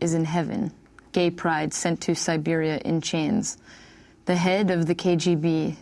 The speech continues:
their chief saint, leads protesters to prison under escort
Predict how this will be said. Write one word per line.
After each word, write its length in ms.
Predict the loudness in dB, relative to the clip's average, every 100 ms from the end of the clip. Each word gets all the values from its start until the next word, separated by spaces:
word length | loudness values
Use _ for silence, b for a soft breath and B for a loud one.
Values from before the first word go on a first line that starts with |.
| -6
their 160 | -2 -2
chief 320 | -2 -2 -2
saint, 380 | -2 -2 -2 -4 -10 B B B 0
leads 240 | 2 2
protesters 1400 | 0 0 2 0 -2 -6 -16 -6 -2 -2 0 0 0 -4
to 100 | -6
prison 540 | -4 -2 0 0 -4 -6 B B B -2
under 300 | 0 0 0
escort 480 | -2 -2 -4 -4